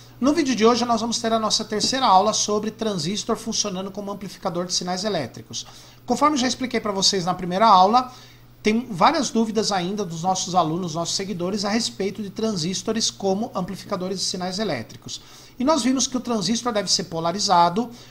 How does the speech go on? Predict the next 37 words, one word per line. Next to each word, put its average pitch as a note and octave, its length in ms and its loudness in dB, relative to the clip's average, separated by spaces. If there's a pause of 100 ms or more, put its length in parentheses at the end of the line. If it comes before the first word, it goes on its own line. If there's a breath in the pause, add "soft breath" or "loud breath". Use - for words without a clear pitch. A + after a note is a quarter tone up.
(160 loud breath)
numa A3 300 4
forma F#3 480 2
intermediária F#3+ 880 2
entre G3 300 -6
chave F3 320 0
ligada D#3 320 -2
e D#3 40 -8
desligada G3 480 2
pra A3 140 -4
poder G#3 460 -4 (400 loud breath)
amplificar G3 800 -2
os - 160 -4
sinais F3 540 -2 (320 loud breath)
que A3+ 80 -6
são D4 180 2
aplicados G3 520 0
nele. C3+ 340 -4 (420 loud breath)
E C4 140 6
no D#4+ 140 2
outro C#4 280 6
vídeo A#3 280 2
eu B3 40 0
falei A#3 200 2
pra A#3 120 -2
vocês G#3+ 400 2
que B3 320 -4 (240 loud breath)
existem G#3+ 380 0
três C#4+ 300 0
formas G#3 400 4
de G3 40 -4
você G3+ 280 2
ligar G3 260 4
o F#3 60 4
transistor G#3 640 -4
pra G#3 160 -4
ele G3+ 120 -2
amplificar. A3 720 -2